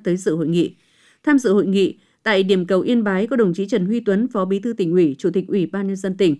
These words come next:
Trưởng ban chỉ đạo chuyển đổi số tỉnh Yên Bái cùng các thành viên Ban chỉ đạo chuyển đổi số tỉnh Yên Bái, đại diện các tổ chuyển đổi số cộng đồng tiêu biểu trên địa bàn thành phố Yên Bái và huyện Yên Bình. Mở đầu chương trình, chia sẻ về kết quả chuyến công tác tham dự hội nghị cấp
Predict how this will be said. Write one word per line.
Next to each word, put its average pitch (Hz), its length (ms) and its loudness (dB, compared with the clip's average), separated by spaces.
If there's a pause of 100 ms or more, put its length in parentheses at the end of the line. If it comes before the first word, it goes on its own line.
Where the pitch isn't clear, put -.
(220)
Trưởng 190 180 0
ban 220 120 -2
chỉ 196 120 -4
đạo 165 160 -4
chuyển 165 220 -2
đổi 160 120 0
số 160 240 -4
tỉnh 151 180 -6
Yên 196 140 -4
Bái 180 180 -2
cùng 196 200 0
các 262 160 -8
thành 170 200 -2
viên 190 220 -2
Ban 185 220 -2
chỉ 175 120 -2
đạo 156 180 -8
chuyển 160 200 -2
đổi 151 120 -2
số 160 220 -4
tỉnh 160 180 -6
Yên 190 120 -4
Bái, 175 260 -2 (300)
đại 196 180 2
diện 180 220 0
các 302 180 -4
tổ 190 120 2
chuyển 165 180 -2
đổi 160 100 0
số 160 180 -2
cộng 175 260 -4
đồng 170 200 0
tiêu 233 200 -2
biểu 190 200 0
trên 165 140 -10
địa 170 100 -4
bàn 160 180 -6
thành 156 140 -4
phố 165 140 -6
Yên 196 220 -4
Bái 175 200 -6
và 202 200 -6
huyện 165 240 -6
Yên 175 180 -6
Bình. 160 180 0 (1400)
Mở 226 140 6
đầu 208 220 6
chương 254 220 2
trình, 208 260 2
chia 262 180 2
sẻ 214 280 0
về 180 260 0
kết 339 280 -2
quả 196 200 2
chuyến 185 380 0
công 226 220 0
tác 285 220 -2
tham 254 160 0
dự 214 140 -2
hội 180 140 0
nghị 180 140 0
cấp 320 220 -2